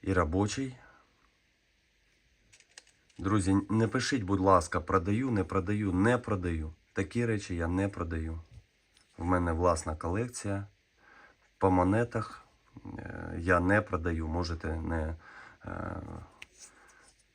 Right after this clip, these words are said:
витрачати свій час. Е, по монетах, по наградах не пишіть, поки не продаю. Так, е, також, якщо ви хочете щось придбати, краще одразу пишіть на месенджери, на Viber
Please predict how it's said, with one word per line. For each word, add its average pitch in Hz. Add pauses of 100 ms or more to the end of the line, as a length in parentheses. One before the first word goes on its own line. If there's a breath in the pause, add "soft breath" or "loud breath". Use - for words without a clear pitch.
(240)
витрачати 87
свій 85
час. 117
Е, 82
по 82
монетах, 95
по 85
наградах 90
не 92
пишіть, -
поки 92
не 82
продаю. 80 (520 loud breath)
Так, 98 (360 loud breath)
е, 85
також, 104
якщо 101
ви 107
хочете -
щось 107
придбати, 98 (260 loud breath)
краще 117
одразу 98
пишіть 90 (200 loud breath)
на 95
месенджери, 87 (180)
на 98
Viber 113